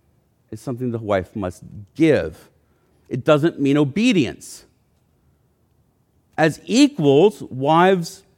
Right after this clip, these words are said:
can object to their husbands,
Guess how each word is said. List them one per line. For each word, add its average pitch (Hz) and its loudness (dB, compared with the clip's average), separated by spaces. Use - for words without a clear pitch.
can 185 2
object 151 -2
to 180 -8
their 131 0
husbands, 98 -8